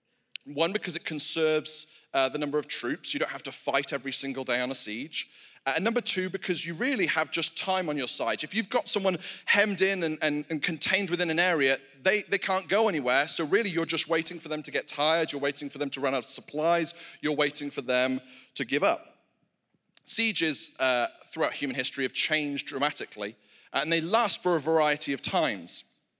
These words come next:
Some sieges would last two or three days. Some sieges would last weeks. Some siege-, sieges would last months.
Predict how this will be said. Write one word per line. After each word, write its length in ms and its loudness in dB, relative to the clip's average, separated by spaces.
Some 200 -2
sieges 420 0
would 120 -6
last 400 0
two 140 0
or 60 0
three 240 -2
days. 340 2
Some 160 -4
sieges 380 -2
would 100 -8
last 320 -2
weeks. 480 -2
Some 200 -4
siege-, 580 -6
sieges 560 -4
would 120 -4
last 540 -2
months. 640 -2